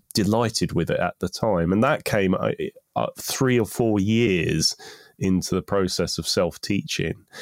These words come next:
to, to give you some idea of the amount of time that it takes. And, and that, that fairly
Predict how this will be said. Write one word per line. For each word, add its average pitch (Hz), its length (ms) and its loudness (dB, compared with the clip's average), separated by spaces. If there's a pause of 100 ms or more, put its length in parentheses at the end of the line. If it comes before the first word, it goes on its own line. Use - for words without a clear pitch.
(340)
to, 98 240 0
to - 120 -2
give 110 200 2
you 104 80 4
some 104 220 2
idea 95 240 2
of 92 80 -2
the 98 100 2
amount 104 480 2
of 90 160 -10
time 87 480 0
that 87 140 0
it - 160 -4
takes. 87 420 -2
And, 101 120 -2
and 113 280 2
that, 143 160 0 (720)
that 151 160 0
fairly 131 460 2